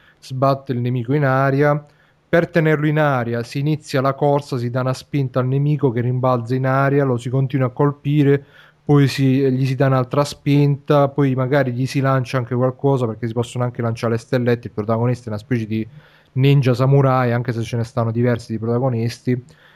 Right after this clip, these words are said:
e insomma si possono fare delle combo molto molto molto complicate e molto soddisfacente da giocare se vi piace il genere, e lo consiglio se magari, poiché purtroppo ultimamente sto genere di picchiaduro a scorrimento è un po' in disarmo,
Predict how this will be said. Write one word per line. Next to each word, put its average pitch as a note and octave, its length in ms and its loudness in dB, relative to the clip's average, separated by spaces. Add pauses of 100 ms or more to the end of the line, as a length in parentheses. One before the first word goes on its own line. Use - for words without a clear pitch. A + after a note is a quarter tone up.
(120)
e D#3+ 100 0
insomma C#3+ 420 2
si D#3+ 120 -4
possono F3 360 2
fare B2 380 0
delle C#3+ 200 0
combo A#2+ 400 0
molto C3 460 0
molto A#2+ 380 0
molto A#2 320 -2
complicate A#2+ 760 -2
e C#3+ 120 -2
molto D3 520 2
soddisfacente B2 680 -2
da A2+ 100 -2
giocare B2 460 0
se C3 180 -4
vi A#2+ 120 -2
piace A#2+ 240 -2
il C#3+ 120 -2
genere, B2 640 0 (380)
e D#3+ 140 0
lo C#3 140 2
consiglio D3 640 2
se D#3+ 180 -2
magari, C3+ 520 0
poiché C3+ 340 -2
purtroppo C3 500 -2
ultimamente B2 560 -4
sto A2+ 200 -8
genere B2 300 -2
di A2+ 80 -4
picchiaduro A#2+ 360 -2
a A#2+ 40 0
scorrimento B2 600 -2
è A#2 40 0
un B2 220 -2
po' B2+ 220 4
in A2+ 140 0
disarmo, B2 800 0